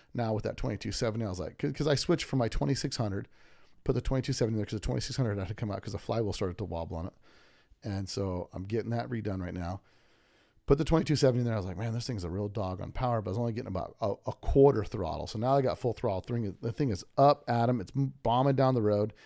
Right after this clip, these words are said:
And in that car, I ran in my bus at the track. I ran in my bus, full stereo, speakers, everything, you know, hundred fifty pound speaker box, all that stuff.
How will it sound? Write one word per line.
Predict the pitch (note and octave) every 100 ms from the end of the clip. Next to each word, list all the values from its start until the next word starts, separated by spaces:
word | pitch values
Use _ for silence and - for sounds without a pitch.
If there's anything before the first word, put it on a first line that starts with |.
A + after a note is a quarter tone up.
| - - -
And | C3+
in | B2
that | C#3 E3+
car, | - E3 C#3 -
I | A2
ran | A2 A#2 E3 C#3 A2+ -
in | C3+
my | A2+ F2+
bus | F#2 A#2 D3+ F2+ F2+ - -
at | A#2
the | D3
track. | - G#2+ D2 D#2+ - _ _ _ _ _ _ _ _ -
I | A#2 D3
ran | D3 C#3 C3
in | C3
my | G#2+ G2+
bus, | A#2 B2 -
full | - D#3 D#3
stereo, | - C#3+ C#3 C#3 C3+
speakers, | - - D3+ - C3+ C3
everything, | D#3 C3 C3 B2+ C3 B2+
you | B2
know, | A2+
hundred | A2 C#3+ C3+ B2
fifty | C#3+ B2+
pound | C#3 A#2+
speaker | - - A#2+
box, | A2+ A2 A2 -
all | A2
that | G#2+
stuff. | A#2 G#2